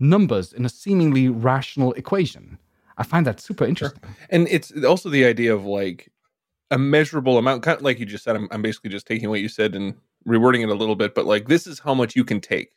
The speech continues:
Speaker 2: Like, these are the numbers, this is the value.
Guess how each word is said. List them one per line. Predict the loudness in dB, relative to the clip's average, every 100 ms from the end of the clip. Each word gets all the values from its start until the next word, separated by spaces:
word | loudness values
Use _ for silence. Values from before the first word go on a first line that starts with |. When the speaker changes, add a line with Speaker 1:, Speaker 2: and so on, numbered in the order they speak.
| -8
Speaker 2:
Like, | -2
these | 0 0 0
are |
the | -2
numbers, | 2 2 2 0 -2 -8 _
this | -8 -8
is | -12
the | -8
value. | -2 2 2 0 -2